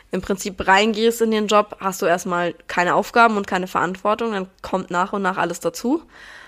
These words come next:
Und wenn du jetzt wieder, wieder gesagt bekommst, okay, du bist wieder der, die Leiterin für dieses Projekt, du bist für das Projekt verantwortlich, bla, bla, bla, dann kommen damit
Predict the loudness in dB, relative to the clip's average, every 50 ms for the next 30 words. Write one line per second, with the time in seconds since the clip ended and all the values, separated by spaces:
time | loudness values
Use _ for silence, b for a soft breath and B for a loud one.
0 | B B B -2 0 2 2 2 0 -4 -4 0 2 2 2 2 4 2 2 2
1 | 2 0 0 4 6 6 6 6 4 2 b b b b b 2 4 4 4 4
2 | 2 0 0 0 2 4 4 2 2 -2 -2 -2 -2 -2 -2 -2 0 0 0 0
3 | 0 -4 -4 -4 -4 0 0 2 2 2 2 4 4 4 2 0 -2 -6 -6 -2
4 | 0 2 2 2 2 0 -2 -2 -4 -4 0 0 2 2 2 0 0 0 0 0
5 | 0 0 -2 -4 -8 -8 -8 -8 -8 -8 -8 -6 -4 -4 -4 -6 -6 -6 -4 -4
6 | -4 -4 -4 -4 -4 -4 -4 -4 -8 -8 -8 -8 -10 -6 -2 -2 0 0 0 0
7 | 2 2 4 2 2 0 -2 -4 -4 -4 -2 0 0 0 0 -2 -6 -8